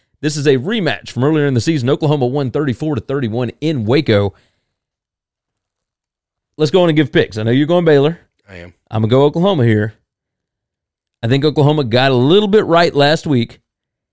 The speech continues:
Speaker 1: And what Oklahoma did not have in that first matchup was CeeDee Lamb.
Speaker 2: Okay.
Speaker 1: That
Speaker 2: So
Speaker 1: guy
Speaker 2: they
Speaker 1: is a
Speaker 2: got,
Speaker 1: difference maker.
Speaker 2: they got their best offensive player, and Baylor got their
Speaker 1: Baylor
Speaker 2: best
Speaker 1: got their best
Speaker 2: defensive
Speaker 1: defensive
Speaker 2: player
Speaker 1: player. Yeah.
Speaker 2: I think that's a wash.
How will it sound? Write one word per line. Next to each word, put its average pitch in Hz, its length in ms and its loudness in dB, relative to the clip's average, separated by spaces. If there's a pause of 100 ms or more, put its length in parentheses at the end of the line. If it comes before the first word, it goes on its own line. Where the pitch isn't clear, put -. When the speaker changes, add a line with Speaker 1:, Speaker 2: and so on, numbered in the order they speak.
(460)
Speaker 1:
And 123 520 0 (1200)
what 127 220 0
Oklahoma 147 400 2
did 104 160 -4
not 123 260 -2
have 143 240 0
in 143 80 -4
that 131 140 -2
first 139 220 -4
matchup 110 400 -4 (1160)
was 107 160 -2
CeeDee 127 320 0
Lamb. 113 320 -4 (440)
Speaker 2:
Okay. 87 120 -20 (1200)
Speaker 1:
That 117 140 0
Speaker 2:
So 117 40 -2
Speaker 1:
guy 123 120 2
Speaker 2:
they 120 60 2
Speaker 1:
is 101 80 -2
a 120 40 2
Speaker 2:
got, 135 80 2
Speaker 1:
difference 123 280 -2
maker. 98 140 -6
Speaker 2:
they 160 120 0
got 160 160 -2
their 156 100 -2
best 139 260 -8
offensive 123 400 -10
player, 107 420 -12
and 98 200 -18
Baylor 104 240 -14
got 95 180 -18
their 104 80 -18
Speaker 1:
Baylor 110 140 0
Speaker 2:
best 113 60 0
Speaker 1:
got 110 120 0
their 113 80 -4
best 117 160 0
Speaker 2:
defensive 107 300 -4
Speaker 1:
defensive - 0 -
Speaker 2:
player - 220 -14 (460)
Speaker 1:
player. 110 180 -4 (340)
Yeah. 101 60 -18
Speaker 2:
I 98 40 -14
think 104 180 -18
that's 98 200 -16
a 104 40 -18
wash. 98 340 -12